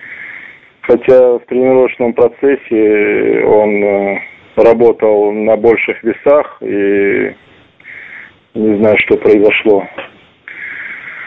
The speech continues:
Была какая-то раскоординация движений, и потерял полностью чувство веса. Сказ-, и когда общались,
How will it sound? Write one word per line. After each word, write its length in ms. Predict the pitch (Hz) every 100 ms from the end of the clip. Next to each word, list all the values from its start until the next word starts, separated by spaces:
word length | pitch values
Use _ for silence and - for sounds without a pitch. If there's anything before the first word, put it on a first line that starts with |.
| - - -
Была 260 | 131 147 156
какая-то 460 | 147 156 143 143
раскоординация 920 | 139 - 147 135 135 147 143 135 139
движений, 1500 | 127 139 135 151 156 135 117 110 107 104 104 104 107 110 110
и 40 |
потерял 560 | 107 120 - 123 123 117
полностью 520 | - 123 123 117 123
чувство 420 | - 127 120 - 120
веса. 880 | 120 139 131 113 104 101 98 101 98
Сказ-, 1300 | - 110 107 104 104 107 110 110 110 107 107 104 101
и 20 |
когда 420 | - 107 113 110
общались, 540 | 107 - 135 139 135